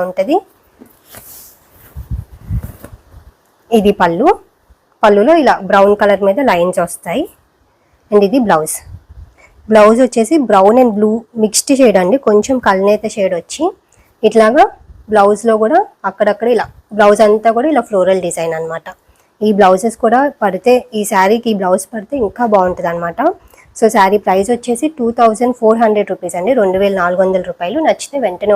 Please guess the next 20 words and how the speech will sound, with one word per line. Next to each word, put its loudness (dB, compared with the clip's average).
ఆర్డర్ -6
చేసుకోండి. -8
నెక్స్ట్ -2
సారీ 2
ఈ -4
కలర్ -2
చూసారా -4
ఎంత -6
బాగుందో, -4
లైట్ -2
స్కై 0
బ్లూ 2
అన్నమాట. -2
చాలా 2
లైట్ -6
పేస్టల్ 0
షేడ్, -2
బ్లూ 0
షేడ్‌లో -2
చాలా 2